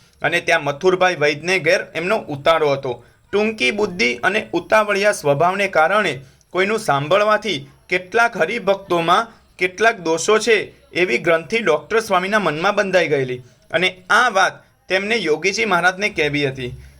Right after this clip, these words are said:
એમ વિચારીને તેમણે યોગીજી મહારાજને કહ્યું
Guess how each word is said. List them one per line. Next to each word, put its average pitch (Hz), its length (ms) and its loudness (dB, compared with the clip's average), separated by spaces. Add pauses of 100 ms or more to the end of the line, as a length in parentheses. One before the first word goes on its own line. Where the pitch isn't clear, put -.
(140)
એમ 240 240 2
વિચારીને 196 720 0 (300)
તેમણે 185 220 0
યોગીજી 196 440 0
મહારાજને 196 460 2
કહ્યું 185 440 -2